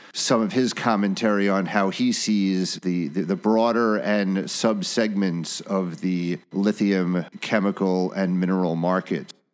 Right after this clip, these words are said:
We're going to start with Fast Markets, Martin Fasada. I'll just warn you,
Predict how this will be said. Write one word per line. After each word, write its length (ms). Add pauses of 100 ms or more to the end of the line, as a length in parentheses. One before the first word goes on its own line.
(160)
We're 140
going 220
to 60
start 480
with 540 (400)
Fast 600
Markets, 400
Martin 400
Fasada. 340
I'll 240
just 380
warn 420
you, 400